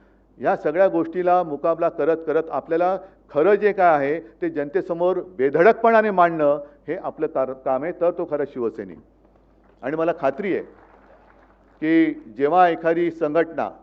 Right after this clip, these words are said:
म्हणजे तुमच्यासारखे अनेक, आता ही, अ, शिवसेनेची म्हणा, कामगार सेनेची म्हणा, ही कितवी पिढी, पण एखादा विचार जेव्हा पहिल्या पिढीतून दुसऱ्या पिढीत, दुसऱ्या पिढीतनं पुढच्या पिढीत जातो, तेव्हाच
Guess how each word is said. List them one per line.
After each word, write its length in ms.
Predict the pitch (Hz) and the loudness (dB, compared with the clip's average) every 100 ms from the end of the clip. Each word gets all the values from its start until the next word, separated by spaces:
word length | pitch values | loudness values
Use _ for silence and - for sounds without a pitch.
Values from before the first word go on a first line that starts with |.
| _ _ _ _ _ _ _ - | _ _ _ _ _ _ _ -14
म्हणजे 240 | 123 156 | -6 -4
तुमच्यासारखे 480 | 165 165 147 175 175 | -4 -4 2 0 2
अनेक, 380 | 170 165 180 160 | 0 2 0 0
आता 160 | 160 175 | 0 0
ही, 180 | 175 160 - - | -2 -4 -8 -4
अ, 160 | 143 143 | 0 0
शिवसेनेची 640 | 143 160 180 175 180 180 | 0 0 0 0 -4 -4
म्हणा, 300 | 170 160 160 | -2 0 2
कामगार 440 | 156 156 151 160 170 | 0 -2 -2 0 -2
सेनेची 340 | 175 175 175 | -2 -8 -6
म्हणा, 300 | 156 147 139 139 - - | -4 -2 -4 -8 -14 -14
ही 60 | |
कितवी 360 | 165 170 165 220 | -10 -10 -8 -8
पिढी, 280 | 208 151 101 - _ _ _ _ _ _ | -6 -6 -8 -14 _ _ _ _ _ _
पण 120 | 147 160 | -12 -8
एखादा 380 | 147 165 202 | -4 2 4
विचार 380 | 208 175 208 208 | 4 4 4 4
जेव्हा 280 | 196 196 185 | 4 2 2
पहिल्या 400 | 180 170 160 185 | 0 -2 0 0
पिढीतून 320 | 190 180 185 | 0 -8 -10
दुसऱ्या 280 | 156 147 175 | -12 -2 -2
पिढीत, 200 | 175 175 | 0 -4
दुसऱ्या 300 | 156 160 175 | -4 -6 -6
पिढीतनं 340 | 175 170 175 | -4 -6 -4
पुढच्या 400 | 170 156 143 175 | -6 -8 -6 -4
पिढीत 180 | 170 165 | -4 -4
जातो, 220 | 160 156 | -2 -4
तेव्हाच 320 | 160 156 160 | -4 -4 -4